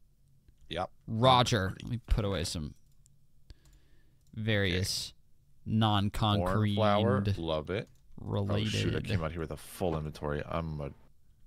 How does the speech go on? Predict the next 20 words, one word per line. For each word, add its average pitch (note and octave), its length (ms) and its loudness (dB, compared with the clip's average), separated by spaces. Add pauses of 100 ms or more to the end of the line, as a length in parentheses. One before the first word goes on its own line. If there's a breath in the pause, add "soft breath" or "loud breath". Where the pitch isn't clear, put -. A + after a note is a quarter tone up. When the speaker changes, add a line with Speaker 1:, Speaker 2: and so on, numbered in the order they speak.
(220)
Speaker 1:
idiot. D4 520 -4 (280)
Speaker 2:
You G2 240 -6
are D2 140 -4
super - 1300 -8
dumb. G#2+ 400 -2 (100)
Okay, - 160 0
Speaker 1:
Oh, A3+ 80 12
Speaker 2:
let's A3 140 6
see. A3+ 120 -2
Speaker 1:
I - 1300 -2
Speaker 2:
Can't - 80 -2
Speaker 1:
can - 80 -10
put E2+ 100 -4
the C2 60 -6
shield F#2 240 0
in - 20 -4
my E2+ 60 0
Speaker 2:
believe D#2+ 80 2
you. E2+ 40 2
Speaker 1:
offhand. D#2+ 360 -6